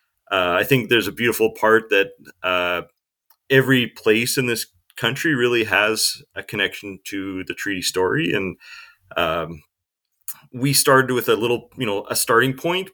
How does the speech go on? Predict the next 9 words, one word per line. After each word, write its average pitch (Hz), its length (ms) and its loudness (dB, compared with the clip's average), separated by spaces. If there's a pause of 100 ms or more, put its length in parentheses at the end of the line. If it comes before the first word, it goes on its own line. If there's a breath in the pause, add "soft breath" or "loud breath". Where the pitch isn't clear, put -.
but 98 300 2 (280 loud breath)
I 98 60 -8
think 113 240 -4
any, 123 180 2 (220)
anyone 120 460 2
could 110 200 -8
take 107 280 0
this 120 320 4 (120)
and 92 440 -2